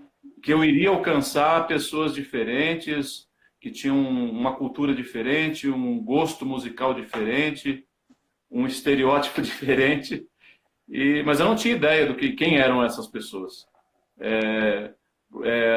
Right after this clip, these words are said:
antiga, ima-, imagine isso, imagina isso há quarenta anos atrás, é, o, o, o meio, o meio, né, evangélico era mais fechado ainda,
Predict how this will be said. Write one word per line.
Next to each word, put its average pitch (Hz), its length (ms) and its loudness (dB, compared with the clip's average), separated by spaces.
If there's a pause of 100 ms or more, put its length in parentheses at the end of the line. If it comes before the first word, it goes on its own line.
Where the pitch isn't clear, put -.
antiga, 139 560 0
ima-, 139 240 2
imagine 160 540 0
isso, 165 400 -2
imagina 151 400 0
isso 156 260 0
há 123 640 4 (680)
quarenta 127 480 2
anos 135 260 0
atrás, 135 680 -2 (600)
é, 110 1000 4
o, - 40 -10
o, 113 840 -6
o 123 80 0
meio, 139 720 2 (160)
o 110 100 -4
meio, 139 600 4
né, 127 180 2
evangélico 120 580 0
era - 120 2
mais 147 640 0
fechado 127 600 -2
ainda, 151 500 -2